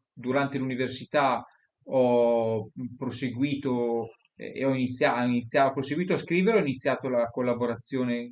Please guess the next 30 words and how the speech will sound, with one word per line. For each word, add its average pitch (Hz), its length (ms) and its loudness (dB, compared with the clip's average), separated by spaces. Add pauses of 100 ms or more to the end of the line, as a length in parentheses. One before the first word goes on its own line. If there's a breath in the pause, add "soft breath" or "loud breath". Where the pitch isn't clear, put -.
(120)
con 117 200 -6
il, 113 160 -4
con 113 160 -8
il 113 120 -4
Cittadino 131 440 -4
come 120 220 -4
corrispondente, 180 1040 0 (500 loud breath)
eh, 95 300 -10
una 143 180 0
collaborazione 143 600 2
<laughs> - 0 -
che - 180 -8
direi 143 300 2
non 151 120 -4
si - 180 -8
è - 100 -4
mai 131 160 -8
più 147 140 -4
interrotta, 139 720 -2 (420 loud breath)
nel 123 180 -2
senso 127 400 -4
che 135 280 2
nel 113 460 -4
duemilacinque 110 800 -4
poi 101 160 -6
sono 107 180 -12
stato 110 240 -10
assunto 117 600 -6
e 143 100 -4
quindi 101 400 -6